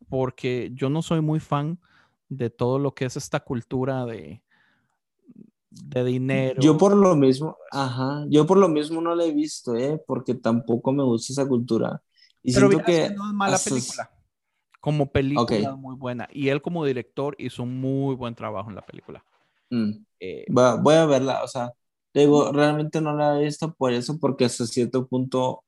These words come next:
Speaker 2: siento que es una celebración de eso. O sea, o bueno,
Speaker 1: Sí, en
Speaker 2: no sé,
Speaker 1: parte
Speaker 2: como que me
Speaker 1: es.
Speaker 2: da miedo.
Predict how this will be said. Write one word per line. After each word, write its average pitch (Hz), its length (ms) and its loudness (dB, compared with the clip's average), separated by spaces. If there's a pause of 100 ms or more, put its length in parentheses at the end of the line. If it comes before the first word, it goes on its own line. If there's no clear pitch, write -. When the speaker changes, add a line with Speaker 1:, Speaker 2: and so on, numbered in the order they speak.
Speaker 2:
siento 120 500 -2
que 127 160 6
es 107 180 0
una 123 220 2
celebración 120 1040 0
de 135 160 2
eso. 196 380 -6 (440)
O 135 100 0
sea, 131 260 2
o 131 200 2
bueno, 151 240 2
Speaker 1:
Sí, 147 40 0
en - 20 2
Speaker 2:
no - 100 2
sé, 214 240 0
Speaker 1:
parte 190 40 0
Speaker 2:
como 151 180 0
que 135 100 -2
me 127 100 0
Speaker 1:
es. - 20 0
Speaker 2:
da 135 160 0
miedo. 120 440 -4